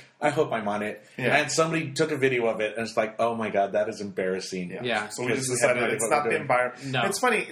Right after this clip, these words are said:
Speaker 2: there's certain, you start to learn what works and what doesn't, and sometimes when you're not, it's not your specific event and you're part of somebody else's,
Speaker 3: Mm-hmm.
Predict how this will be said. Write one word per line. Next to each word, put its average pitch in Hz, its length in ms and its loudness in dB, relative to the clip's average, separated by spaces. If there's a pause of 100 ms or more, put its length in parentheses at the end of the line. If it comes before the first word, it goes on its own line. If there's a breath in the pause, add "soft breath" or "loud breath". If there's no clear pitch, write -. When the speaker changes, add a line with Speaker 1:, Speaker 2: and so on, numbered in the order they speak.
(140)
Speaker 2:
there's 202 220 -2
certain, 233 440 -4
you 180 200 -2
start 220 300 0
to 185 100 -4
learn 170 300 -2
what 139 180 2
works 135 240 -2
and 127 120 -2
what - 140 -4
doesn't, 117 280 0
and 107 160 -6
sometimes 147 380 -4
when 139 140 -2
you're 120 100 0
not, 131 400 -2
it's 123 220 -6
not 143 240 2
your 131 120 0
specific 131 520 -4
event 117 400 0
and 113 100 -6
you're 107 120 -2
part 117 180 0
of 113 80 -4
somebody 104 240 -2
else's, 131 440 -2
Speaker 3:
Mm-hmm. 127 280 -4